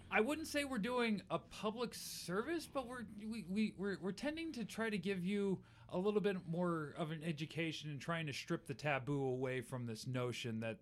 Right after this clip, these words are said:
what, what, what is happening is illegal, immoral, and cross when there are, um,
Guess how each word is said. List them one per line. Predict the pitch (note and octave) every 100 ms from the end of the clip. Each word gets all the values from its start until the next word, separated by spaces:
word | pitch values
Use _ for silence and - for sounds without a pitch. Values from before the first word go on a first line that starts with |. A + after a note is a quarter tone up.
| -
what, | B2 B2+ C#3 - - - A#2
what, | C3 C3+ -
what | C3
is | A#2+ -
happening | C#3 B2 C3 A#2+ A#2+
is | B2 A#2
illegal, | A#2+ B2+ B2+ B2 B2 -
immoral, | B2 B2+ B2+ A#2+ A#2+ A#2 -
and | A2
cross | - D3 C3+ B2 A2+ - -
when | C3 A#2+ A2+ - - -
there | C#3+ D3
are, | C3+ C3 A#2 - - - _ -
um, | B2+ B2+ A#2+